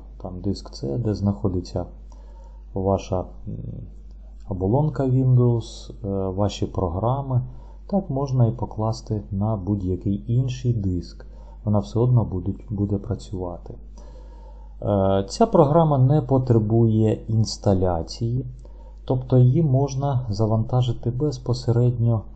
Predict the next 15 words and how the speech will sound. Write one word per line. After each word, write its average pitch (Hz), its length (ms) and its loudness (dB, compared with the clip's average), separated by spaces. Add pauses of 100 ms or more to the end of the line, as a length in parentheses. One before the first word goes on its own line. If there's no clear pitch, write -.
(300)
у 107 80 -2
вигляді 95 600 2 (100)
архіву, 127 520 4
потім 113 400 4
його 101 260 2
розархівувати 107 1120 -2 (100)
і 151 120 -2
користуватися. 98 1000 -6 (540)
Або 190 220 2
скинути 131 480 2
папку 135 640 -2 (580)
на, 110 420 4
е, 95 200 0
флешку, 131 880 0 (120)
на, 98 500 2